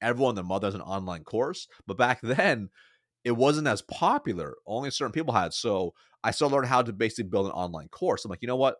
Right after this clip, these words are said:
If I could build something that could, I could charge a little more, but also scale a little more, I can have more impact."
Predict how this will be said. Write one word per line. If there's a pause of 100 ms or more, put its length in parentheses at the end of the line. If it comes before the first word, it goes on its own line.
If
I
could
build
something
that
could, (160)
I
could
charge
a
little
more,
but
also
scale
a
little
more, (200)
I
can
have
more
impact."